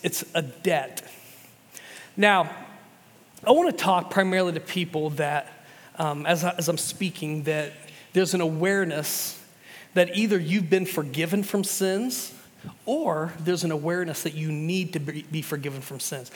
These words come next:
Like, if you're here and you're like, "Yeah, I'm just here to make mama happy." Like, I'm praying that God will open your eyes,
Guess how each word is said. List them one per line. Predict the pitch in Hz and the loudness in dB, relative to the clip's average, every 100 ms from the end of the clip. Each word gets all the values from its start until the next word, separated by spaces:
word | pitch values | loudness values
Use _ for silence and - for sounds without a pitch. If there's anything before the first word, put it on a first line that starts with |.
| - - - | -14 -2 0
Like, | 202 | 0
if | 185 | 2
you're | 208 277 | 2 2
here | 220 226 208 | 4 4 4
and | 190 170 160 - - - | 4 0 0 -4 -16 -2
you're | 180 | 2
like, | 160 143 - - - - | 2 2 -10 -18 -20 -6
"Yeah, | 160 | 0
I'm | 160 165 | 2 0
just | 156 | -2
here | 156 151 | 0 0
to | 147 | 0
make | 151 151 - - | 0 -2 -14 -6
mama | 143 147 151 | 0 0 0
happy." | - 151 147 131 - - - - | 0 -2 -2 -10 -12 -20 -18 0
Like, | 196 - - | 0 0 2
I'm | - 285 | 6 6
praying | - 170 156 220 330 339 320 | 2 0 2 2 2 0 -2
that | 220 | 0
God | 233 233 | 2 4
will | 226 | 2
open | 226 214 | 2 0
your | 185 | 2
eyes, | 175 220 262 | 2 0 -2